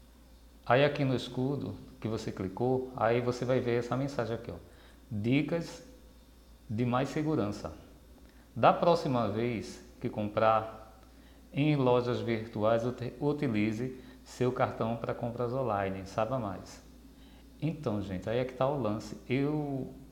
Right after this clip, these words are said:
vamos dizer que eu dei o vacilo de comprar algumas vezes sem esse cartão virtual, mas o cartão tá funcionando perfeito, perfeitamente. Aí a gente clica aqui, a gente vai pra uma explicação melhor.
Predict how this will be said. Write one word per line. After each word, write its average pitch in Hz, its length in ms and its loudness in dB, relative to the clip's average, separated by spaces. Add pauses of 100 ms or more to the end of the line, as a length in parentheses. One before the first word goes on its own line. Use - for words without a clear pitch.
(1600)
vamos 151 380 2
dizer 143 240 -2
que - 80 -2
eu 143 40 -2
dei 147 100 0
o 147 60 -4
vacilo 139 580 0
de 139 80 -2
comprar 131 300 0
algumas 127 380 0
vezes 117 640 -2 (600)
sem 127 480 0
esse 123 180 0
cartão 131 540 0 (240)
virtual, 117 560 4
mas 113 160 2
o 131 80 0
cartão 127 240 0
tá 127 100 -2
funcionando 127 400 -4
perfeito, - 600 -6 (340)
perfeitamente. 127 760 -2 (600)
Aí 123 200 2
a 135 60 6
gente 135 300 0
clica 127 240 0
aqui, 117 180 -2
a 127 60 4
gente 127 220 -4
vai 123 200 -2
pra 127 400 -2 (220)
uma 127 220 0
explicação 131 520 -2
melhor. 110 380 -2